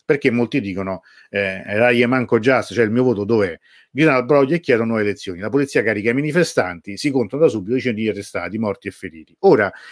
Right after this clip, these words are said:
se per qualche giorno ci si aspetta che in qualche modo ci possa essere una revisione. Sì, Cameron, no, no, sono false. Sì, ma io questo lo so, io, io sto dicendo i dati. Adesso n-, non, vi prego di non cominciare a fare,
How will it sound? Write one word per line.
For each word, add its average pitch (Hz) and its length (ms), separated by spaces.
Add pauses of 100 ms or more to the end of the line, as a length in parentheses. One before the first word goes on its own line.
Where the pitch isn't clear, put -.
(180)
se 240 260
per 175 160
qualche 131 320
giorno 139 240
ci 110 140
si 95 80
aspetta 104 680 (1200)
che 143 340 (420)
in 131 140
qualche 143 280
modo 156 180
ci 117 100
possa 135 320
essere 139 260
una 117 100
revisione. 117 680 (220)
Sì, 180 180
Cameron, 170 400
no, 196 80
no, 170 60
sono 170 220
false. 156 260
Sì, 160 80
ma 180 100
io 190 120
questo 170 220
lo 165 40
so, 170 80
io, 202 220
io 170 160
sto 147 100
dicendo 135 340
i 127 140
dati. 101 340
Adesso 123 260
n-, 123 240
non, 131 540
vi 117 120
prego 143 280
di 120 80
non 123 120
cominciare 123 380
a 117 40
fare, 107 280